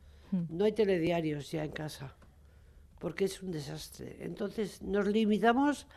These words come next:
Speaker 2: a que la asociación nos comunica diariamente lo que buenamente ha podido contrastar. Lo primero, contrastar la noticia de familiares,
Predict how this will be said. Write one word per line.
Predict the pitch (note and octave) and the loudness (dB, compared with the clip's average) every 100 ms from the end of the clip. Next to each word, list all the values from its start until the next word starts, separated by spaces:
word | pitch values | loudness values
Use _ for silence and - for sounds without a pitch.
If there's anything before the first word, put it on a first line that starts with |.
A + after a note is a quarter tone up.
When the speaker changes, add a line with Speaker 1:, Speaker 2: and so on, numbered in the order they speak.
| - - | -8 0
Speaker 2:
a | F3+ | 0
que | G3 | 2
la | F3 E3+ E3 | 4 4 4
asociación | D#3+ D#3+ F3+ F3 A3+ B3+ B3+ B3+ - - - - - | 2 -4 -2 0 4 4 2 -6 -16 -20 -20 -20 -8
nos | F#3 G#3+ G#3 | 4 4 4
comunica | G#3+ G3+ G#3+ A#3 A#3 | 2 4 4 4 6
diariamente | G#3+ G#3+ G#3 G#3+ G#3 A#3+ A3+ - - | 8 8 8 6 6 6 6 4 -2
lo | F#3+ G#3+ | 6 6
que | G#3 | 8
buenamente | G3 G#3+ G#3+ G#3 G#3+ G#3+ | 8 8 8 8 6 4
ha | |
podido | G3 F#3 G3+ G3 F#3 D3+ C3 - - - - - - - - - - | 4 4 6 8 6 4 -4 -18 -20 -20 -20 -20 -20 -20 -20 -20 -6
contrastar. | G3+ F#3+ F#3 F3+ - F3+ C#3 - - | 0 0 0 0 4 2 2 -10 -4
Lo | E3+ | -2
primero, | E3 F3 G3+ A3 | 2 6 6 6
contrastar | A3+ F3+ F#3 G3 | 2 0 -2 2
la | G3 | 4
noticia | F3+ F3 E3+ E3+ C#3 - - - - - - - | 4 2 0 -2 -6 -8 -18 -20 -20 -20 -18 -2
de | F3+ F#3 F3+ E3+ D#3+ - - | 4 6 6 4 2 0 -8
familiares, | - F3 F3+ E3+ F#3 G3+ A#3 A#3+ G3+ - | -4 2 4 6 6 6 6 4 0 -8